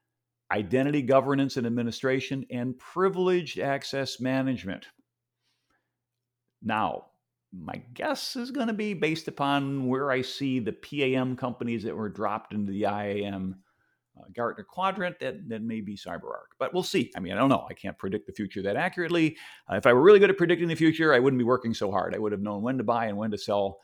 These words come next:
my Bitcoin and <laughs> when to buy and sell Apple and everything else like that. Okay. I said I would cover a little bit of a, uh, terms and things like that. And,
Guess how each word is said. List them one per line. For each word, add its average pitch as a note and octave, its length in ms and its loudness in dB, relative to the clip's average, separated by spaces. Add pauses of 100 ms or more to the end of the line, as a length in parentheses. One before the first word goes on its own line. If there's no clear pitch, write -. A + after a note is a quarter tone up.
(240)
my F#2 80 -8
Bitcoin G#2 480 -4
and - 220 0
<laughs> - 40 -20 (320)
when A#2 260 -2
to A#2 60 -4
buy G#2+ 200 0
and G#2 160 -4
sell G2+ 260 0
Apple G2+ 380 -2
and G2 100 -6
everything G2+ 260 -4
else D#2+ 160 -8
like - 180 -12
that. - 160 -10 (1120)
Okay. - 220 -4 (1000)
I D3+ 60 8
said G#3+ 200 4
I G#3+ 80 6
would - 120 0
cover F3 320 2
a D3 40 2
little D#3 200 2
bit C3 140 4
of G#2+ 100 0
a, G2 180 -2 (1040)
uh, D#2+ 200 -14 (440)
terms D3+ 380 4
and A2+ 100 2
things G#2+ 240 -2
like G2+ 200 -2
that. G2+ 260 0
And, A2 220 -2